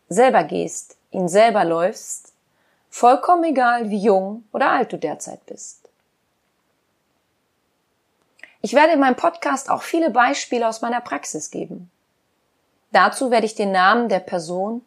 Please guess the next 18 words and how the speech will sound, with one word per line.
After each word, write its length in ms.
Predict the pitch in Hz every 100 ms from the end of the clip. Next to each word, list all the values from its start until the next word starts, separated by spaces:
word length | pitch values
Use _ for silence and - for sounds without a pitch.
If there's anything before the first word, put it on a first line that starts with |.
| _
und 140 | 208 -
auch 220 | 254 -
immer 280 | 254 285 247
wieder 180 | 247
mal 160 | 220 208
das 200 | 202 -
Geschlecht 520 | 185 - 220 220 -
verändern, 640 | - 156 170 180 190 226 - _ _ _ _ _
so 120 | - 214
dass 180 | 214
keinerlei 500 | - 220 254 233 214
Rückschluss 760 | 214 226 - 220 220 214 - -
auf 160 | 185 -
diese 340 | 196 196 202
Person 480 | 208 196 165 170 175
gezogen 460 | 185 - 165 185
werden 280 | - - -
kann. 240 | - -